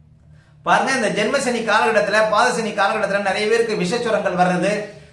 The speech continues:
உடம்பு ரீதியா ஏதாவது பாதிக்கப்படுறது இதெல்லாம் இருந்திருக்கும். அப்ப உடல் ரீதியா அத்தனை பிரச்சனைகளும் முழுமையாக நீங்கும். நல்ல உடல் பலம், ஆரோக்கிய பலம் இதெல்லாம் கொடுக்கும். கணவன் மனைவிக்குள்ள நல்ல ஒரு ஒற்றுமையை கொடுக்கும்.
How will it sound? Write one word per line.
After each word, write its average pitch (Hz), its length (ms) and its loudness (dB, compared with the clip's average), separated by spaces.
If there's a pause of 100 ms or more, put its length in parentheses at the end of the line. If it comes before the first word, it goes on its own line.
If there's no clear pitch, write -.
(120)
உடம்பு 240 380 2
ரீதியா 220 300 2
ஏதாவது 202 420 2
பாதிக்கப்படுறது 196 840 0
இதெல்லாம் 208 240 0
இருந்திருக்கும். 196 580 -2 (560)
அப்ப 180 300 0
உடல் 262 340 2
ரீதியா 247 280 0
அத்தனை 262 480 2
பிரச்சனைகளும் 254 600 -2
முழுமையாக 262 480 2
நீங்கும். 202 500 -4 (680)
நல்ல 220 320 0
உடல் 247 300 2
பலம், 226 320 4
ஆரோக்கிய 233 480 4
பலம் 208 260 0
இதெல்லாம் 208 300 0
கொடுக்கும். 180 440 -4 (560)
கணவன் 247 320 0
மனைவிக்குள்ள 247 360 0
நல்ல 233 240 2
ஒரு 202 180 2
ஒற்றுமையை 233 420 -4
கொடுக்கும். 175 460 -6